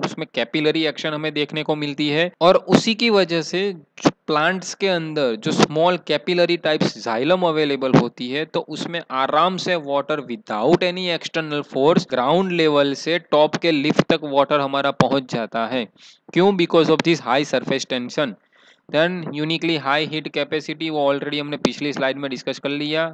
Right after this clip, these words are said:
कि हाईएस्ट है उसकी वो भी। And the last is high solvent power, वो भी सबसे ज़्यादा water की है, क्योंकि water में हम आराम से बहुत सारे ऐसे components हैं जिसको हम उसको ionize करके dissolve कर सकते हैं। तो ये था हमारा water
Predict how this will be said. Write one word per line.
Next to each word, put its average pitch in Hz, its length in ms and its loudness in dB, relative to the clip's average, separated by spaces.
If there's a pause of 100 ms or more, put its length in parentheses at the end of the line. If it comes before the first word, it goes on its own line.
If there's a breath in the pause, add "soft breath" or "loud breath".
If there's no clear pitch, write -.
(100)
कि 147 80 -10
हाईएस्ट 131 640 -4
है 151 220 -2
उसकी 151 300 -6
वो 139 180 2
भी। 156 180 -4 (260)
And 135 140 -6
the 151 60 0
last 151 440 0
is 165 300 -4
high 139 220 0
solvent 151 420 2
power, 147 340 2 (480 soft breath)
वो 123 100 -6
भी 156 120 -4
सबसे 151 340 -6
ज़्यादा 147 260 -2
water 139 360 -2
की 151 240 -10
है, 156 100 -4
क्योंकि 147 220 -10
water 135 380 -4
में 151 140 -8
हम 143 100 -10
आराम 143 460 -2
से 156 120 -8
बहुत 143 320 2
सारे 165 340 0
ऐसे 156 160 -8
components 151 600 -6
हैं 151 80 -6
जिसको 143 340 -8
हम 143 180 -4
उसको 139 260 -10
ionize 135 440 -4
करके 131 260 -6
dissolve 135 360 -8 (340 soft breath)
कर 147 140 -2
सकते - 380 -12
हैं। 104 240 -16 (1300)
तो 151 80 -8
ये 160 220 0
था 180 220 4
हमारा 170 400 2
water 147 640 2